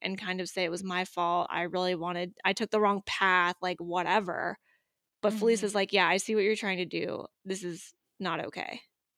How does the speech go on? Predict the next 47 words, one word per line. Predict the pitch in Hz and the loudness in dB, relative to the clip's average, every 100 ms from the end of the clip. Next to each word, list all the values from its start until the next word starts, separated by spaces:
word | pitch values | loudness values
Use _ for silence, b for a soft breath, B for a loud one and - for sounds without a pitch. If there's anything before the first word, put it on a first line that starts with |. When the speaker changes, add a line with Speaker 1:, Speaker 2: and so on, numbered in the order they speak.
| _ _ _ 220 | _ _ _ 0
Speaker 2:
Yeah, | 196 - - - | 0 0 -6 2
don't | 202 190 | 2 2
try | 208 196 | 0 0
and | 190 | 0
protect | 202 185 165 - | -2 0 -2 -2
her. | 160 156 - _ _ | -2 -4 -8 _ _
She | - 185 | -6 -4
missed | 170 165 - | -4 -6 -8
the | |
panel | 170 170 156 | -6 -4 -2
she | 156 - | -4 -4
knew | 160 151 | -6 -4
she | - | -4
was | 151 | -6
supposed | - 120 - | -6 -8 -6
to | - | -10
be | - | -8
at. | 95 55 - _ _ _ _ _ | -6 -6 -8 _ _ _ _ _
Speaker 1:
Right. | 214 165 - | -6 -6 -10
So | - 220 | -2 2
now | 214 220 208 | 4 4 4
both, | 208 202 196 | 4 2 2
like, | 185 170 | 0 0
she | - 214 | 2 0
was | 202 | 0
stuck | - 196 202 | 2 0 0
in | |
a | 185 | -4
rock, | 170 180 - - _ 226 | -2 -4 -6 -20 _ -8
between | 196 214 | -4 -2
a | 185 | -2
rock | 185 185 | -2 -4
and | 185 | -6
a | |
hard | 156 214 214 | 0 2 2
place | 202 165 185 | 0 -2 -2
because | - 202 202 | -4 -4 -4
it's, | 185 | -2
like, | 196 190 | -4 -2
upset | 190 - 214 208 | -6 -2 0 0
the | 196 | 0
abuser | 185 190 220 262 277 277 | 0 0 -2 0 2 2
or | 196 180 | 2 0
upset | 170 - 196 | -2 -2 -2
the | - 180 | 0 0
other | 190 175 104 | 0 2 0
abuser. | 160 143 - - 196 | -2 -4 -4 -8 -8